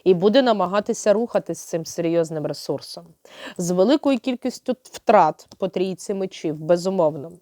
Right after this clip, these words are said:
з намаганнями якихось оточень або блокувань, але буде намагатися, о, рухатися. І в довісок ще і рицар жезлів як активний соціальний рух.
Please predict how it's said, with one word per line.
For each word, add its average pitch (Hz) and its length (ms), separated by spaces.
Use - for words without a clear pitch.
з 180 140
намаганнями 240 680
якихось 226 600
оточень 202 1000
або 208 280
блокувань, 190 800
але 208 360
буде 233 240
намагатися, 196 1080
о, 180 420
рухатися. 165 840
І 202 240
в 170 100
довісок 180 500
ще 180 280
і 180 260
рицар 165 360
жезлів 180 400
як 165 240
активний 170 420
соціальний 160 600
рух. 139 280